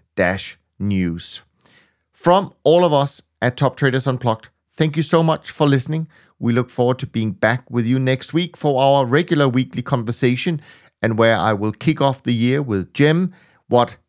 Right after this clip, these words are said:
I'm sure will be a much anticipated conversation by many of you. If you want Jim to tackle some of your questions, or if you have suggestion for topics, you can, as always, email them to me at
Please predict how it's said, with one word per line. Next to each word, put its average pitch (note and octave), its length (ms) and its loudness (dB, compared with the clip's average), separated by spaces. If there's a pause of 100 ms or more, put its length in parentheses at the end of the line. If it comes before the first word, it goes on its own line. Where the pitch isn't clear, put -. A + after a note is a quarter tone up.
(300)
I'm D3+ 160 2
sure G3 320 2
will D#3 140 2
be A#2+ 340 -2
a A2+ 140 0
much A#2+ 400 -2 (100)
anticipated C#3+ 680 0
conversation A2 840 -4 (260)
by A2 180 4
many G#2 400 -2
of F#2+ 100 -4
you. F2 200 -8 (500)
If F3+ 160 2
you A3+ 80 -2
want F#3+ 240 2
Jim D3+ 220 2
to C#3+ 120 -2
tackle C#3 380 0
some A#2+ 180 -2
of F#2+ 120 -2
your F2+ 120 -6
questions, E3 680 0
or G2 220 -2
if F#2 180 -6
you G2+ 60 -4
have F#2+ 300 -2
suggestion C3+ 640 -2
for - 160 -10
topics, - 540 -2 (420)
you E3+ 180 0
can, D#3+ 560 0
as A2 160 -2
always, C#3 560 0 (240)
email D3+ 300 2
them B2+ 180 0
to - 140 -4
me F#3+ 340 -2 (180)
at G#2+ 220 -2